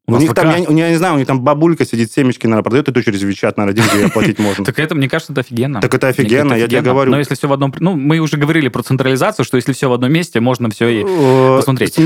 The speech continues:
Speaker 1: не
Speaker 2: Но
Speaker 1: в, не в случае китайцев, слушай. Вот китайцы, вот они подходят ра-, вот прям как надо.
Speaker 2: Ты в прошлой жизни китайцем, наверное, был.
Speaker 1: Не,
Speaker 2: Ты не
Speaker 1: нет.
Speaker 2: чувствуешь?
Speaker 1: Слушай, а госуслуги наши, блин, тоже нормальная тема.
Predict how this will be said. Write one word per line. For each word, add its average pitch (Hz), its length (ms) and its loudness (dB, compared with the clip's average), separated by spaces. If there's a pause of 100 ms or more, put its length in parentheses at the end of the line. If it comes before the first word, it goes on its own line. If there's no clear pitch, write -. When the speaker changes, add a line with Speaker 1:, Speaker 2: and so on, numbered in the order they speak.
Speaker 1:
не 175 80 2
Speaker 2:
Но 196 120 2
Speaker 1:
в, 185 80 0
не 180 120 4
в 190 40 0
случае 151 320 0
китайцев, 104 520 -2
слушай. 98 360 -4
Вот 120 240 -2
китайцы, 196 480 0
вот 127 180 2
они 135 160 2
подходят 135 300 0
ра-, 127 140 0
вот 123 240 -2 (220)
прям 127 480 0 (120)
как 127 180 -2
надо. 95 280 0 (120)
Speaker 2:
Ты - 80 -4
в 165 60 -2
прошлой 233 280 -2
жизни 214 220 2
китайцем, 165 440 -2
наверное, 95 340 -2
был. 127 80 2
Speaker 1:
Не, 151 100 4
Speaker 2:
Ты 175 60 4
не 165 60 4
Speaker 1:
нет. 151 120 2
Speaker 2:
чувствуешь? 110 340 -6
Speaker 1:
Слушай, 196 340 0 (100)
а 139 80 2
госуслуги 160 720 0
наши, 123 340 -2
блин, 101 220 -2
тоже 110 200 -2
нормальная 113 460 2
тема. 107 340 -2